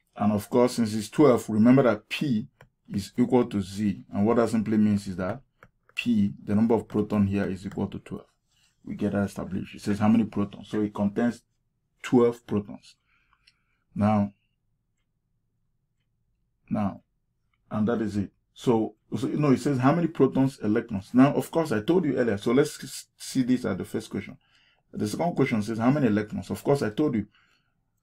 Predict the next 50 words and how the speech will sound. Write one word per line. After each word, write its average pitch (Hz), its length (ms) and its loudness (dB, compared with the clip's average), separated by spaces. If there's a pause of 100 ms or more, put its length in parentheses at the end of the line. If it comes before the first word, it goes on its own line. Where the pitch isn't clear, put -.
(480)
the 107 200 0
number 185 260 6
of - 160 0
protons 107 460 2
in 101 80 4
a 101 60 6
neutral 110 360 2
atom 101 240 0
is 98 140 -2
equal 104 240 -2
to - 100 -10
the 95 100 -4
number 101 300 4
of 92 240 -2
what? 95 220 -8 (180)
Electrons. 98 500 -4
What 131 180 2
that 127 120 4
simply 117 300 -4
means 113 400 -2
is 98 100 -8
that, 98 240 -8 (500)
of - 140 -16
course, 107 180 0
this 120 180 -4
is 101 160 -4
for - 280 -10
a 104 80 -4
neutral 110 600 4
atom. 92 300 -4
We're 98 100 -4
gonna 113 180 0
talk - 160 -8
about 98 380 -2
when 107 160 0
it 101 140 -2
is 92 80 -14
non-neutral. 101 560 0
We're - 160 -10
dealing 107 260 -2
with 101 120 -4
all 104 100 -2
neutrons 101 420 -2
here. - 140 -14 (420)
What - 140 2
that 123 120 6
simply 117 280 0
means 107 320 0
is 95 80 -6
that 101 260 -10